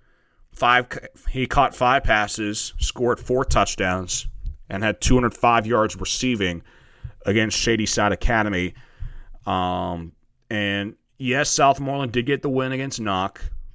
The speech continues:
but, um, when you look at things,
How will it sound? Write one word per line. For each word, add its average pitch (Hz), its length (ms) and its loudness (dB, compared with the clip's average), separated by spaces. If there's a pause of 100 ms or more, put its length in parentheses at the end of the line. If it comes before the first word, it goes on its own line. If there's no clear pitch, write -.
(100)
but, 98 380 2 (560)
um, 90 720 -4 (380)
when 110 160 -4
you 104 180 0
look 123 160 0
at 110 160 -2
things, 95 560 -4